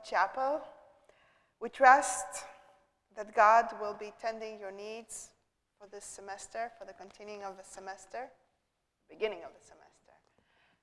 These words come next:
We give thanks for the rain. We need it. So one more day of rain is good. And we also hold in our hearts the families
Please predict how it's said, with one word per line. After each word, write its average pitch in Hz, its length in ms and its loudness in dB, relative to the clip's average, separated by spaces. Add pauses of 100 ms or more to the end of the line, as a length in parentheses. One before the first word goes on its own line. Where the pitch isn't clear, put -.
(1200)
We 185 100 -20
give 233 160 -6
thanks 214 420 -8
for 220 160 -10
the 208 100 -8
rain. 196 300 -4 (440)
We 208 100 -14
need 190 200 -6
it. 262 320 -4 (340)
So 185 340 -8 (360)
one 202 160 -6
more 214 140 -2
day 208 180 -6
of 185 160 -4
rain 175 220 -6
is 180 200 -14
good. 180 240 -4 (1080)
And 226 120 -10
we 233 100 -4
also 254 280 2
hold 233 440 -4 (180)
in 226 100 -10
our 208 140 -4
hearts 196 480 -10
the - 120 -18
families 208 880 -8